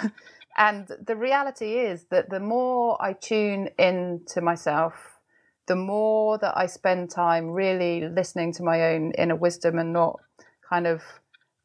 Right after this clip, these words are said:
going out there to someone else to tell me what's right, the more successful I am.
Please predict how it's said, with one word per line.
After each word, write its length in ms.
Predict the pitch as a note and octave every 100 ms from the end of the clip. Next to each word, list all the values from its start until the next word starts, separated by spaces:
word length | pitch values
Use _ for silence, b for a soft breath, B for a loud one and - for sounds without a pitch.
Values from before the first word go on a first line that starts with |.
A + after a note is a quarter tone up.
| _
going 280 | F3+ F3 E3+
out 240 | - F3 -
there 520 | E3 D#3+ D#3+ E3 E3 _ _ _ _ _ -
to 200 | F3+ E3+
someone 340 | - E3+ E3+
else 420 | E3+ E3+ E3+ - -
to 500 | - F3 E3 D#3+ E3 D#3+ _ _ _ _ _ -
tell 240 | - F#3+ F#3
me 160 | F3
what's 260 | E3 E3 -
right, 500 | E3+ D#3+ E3+ A3 - - - _ _ _ _ _
the 300 | F#3+ G3+ G3
more 260 | F#3 G3+ G3
successful 920 | - E3+ F#3+ F3 - E3+ E3 D#3+ E3 - _ _
I 160 | - E3
am. 380 | E3 D#3+ F#2+